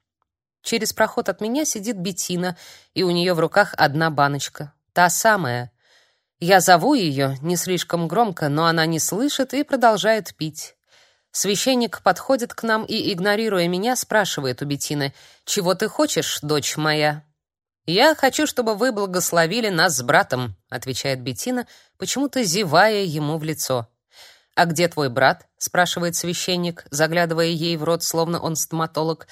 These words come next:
"Он здесь, внутри". Беттина проводит рукой по животу. Я просыпаюсь. Гостиничные часы показывают три ночи с минутами. Включаю прикроватную лампу и беру местный телефонный справочник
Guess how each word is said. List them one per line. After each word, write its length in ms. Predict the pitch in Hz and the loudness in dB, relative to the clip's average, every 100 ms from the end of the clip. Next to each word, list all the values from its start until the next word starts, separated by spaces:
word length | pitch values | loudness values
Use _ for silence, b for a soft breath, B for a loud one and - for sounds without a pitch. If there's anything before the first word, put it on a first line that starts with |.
| B B - | B B 2
"Он 240 | 185 196 | 4 4
здесь, 540 | 131 135 170 240 - - | 2 0 0 0 -2 -4
внутри". 640 | 139 208 294 - 180 - _ _ _ - | -2 0 0 -2 -4 -6 _ _ _ -10
Беттина 520 | 147 156 - 285 269 | -6 -6 -2 -2 -2
проводит 500 | - 160 190 202 180 | 0 0 0 -4 -6
рукой 300 | 156 - 156 | -6 -4 -6
по 160 | - 143 | -4 -6
животу. 560 | 139 131 127 - 117 - _ _ b b b b b _ _ _ _ | -4 -4 -4 -8 -10 -12 _ _ b b b b b _ _ _ _
Я 500 | 151 160 196 226 233 _ - | -6 2 4 2 -2 _ -6
просыпаюсь. 760 | 180 - 170 117 113 113 - _ _ _ - | -2 -2 -2 -4 -4 -6 -10 _ _ _ 0
Гостиничные 720 | 196 196 233 226 202 - 208 | 2 2 0 0 -2 -2 -2
часы 300 | 196 214 262 | -2 -2 -2
показывают 560 | 202 185 220 202 214 196 - | 0 2 2 2 -2 -4 -6
три 200 | 202 202 | -4 -2
ночи 320 | 196 208 202 | -2 -4 -4
с 120 | - | -4
минутами. 680 | 180 175 156 147 151 151 b b b b _ | -4 -4 -4 -6 -8 -8 b b b b _
Включаю 720 | - 180 170 240 240 214 160 | -4 -2 2 6 6 6 0
прикроватную 680 | 202 190 185 175 170 147 139 | -6 2 4 4 2 -2 0
лампу 460 | 143 202 202 226 226 | 2 2 0 -4 -4
и 100 | 202 | -6
беру 280 | 175 185 277 | -2 0 0
местный 480 | 247 202 - 208 196 | 0 -2 -2 -4 -4
телефонный 600 | - 160 - 180 165 139 | -4 -4 -2 -2 -2 -4
справочник 720 | - 180 202 196 - 180 - | -2 0 0 -2 -6 -8 -10